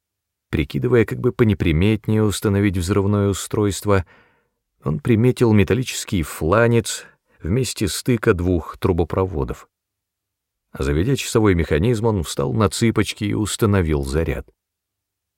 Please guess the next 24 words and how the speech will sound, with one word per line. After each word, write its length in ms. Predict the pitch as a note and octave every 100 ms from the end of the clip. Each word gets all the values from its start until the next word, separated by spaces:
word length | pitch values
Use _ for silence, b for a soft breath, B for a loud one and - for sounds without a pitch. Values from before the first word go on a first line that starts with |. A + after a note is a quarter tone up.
| _ _ _ _ _
В 140 | -
том, 200 | - C#3
что 160 | C3+ B2
он 100 | G#2+
выбрал 340 | A#2 A#2 A2+
именно 360 | A2 G2+ E2+ C2+
это 340 | - A2+ A#2 A#2+
место, 580 | A#2 A#2 - A#2+ A2+ b b b b b b _
сказалась 520 | - C#2 D#2+ B2+ A2+
его 140 | A#2+
техническая 840 | A#2+ B2+ - G#2+ F#2 F2+ - F#2+ F2+
неграмотность. 920 | F2+ F2 F#2+ D#2 B1 - - - - _ _ _ _ _ _ _ _ -
В 140 | -
противном 640 | - E2 - B2+ C3 B2+
случае 460 | - B2 B2 - C3
он 120 | C#3
наверняка 480 | C#3 B2+ A2+ G2+ A#2+
поместил 480 | A2+ G2+ - B2 G#2+
бы 120 | G2
заряд 420 | F2+ G2+ G2 - b b -
поближе 480 | G#2 G2 G#2 F#2
к 40 | F2+
главному 560 | F#2+ F#2 E2 D#2+ E2+
валу. 420 | F2 E2+ C#2 B1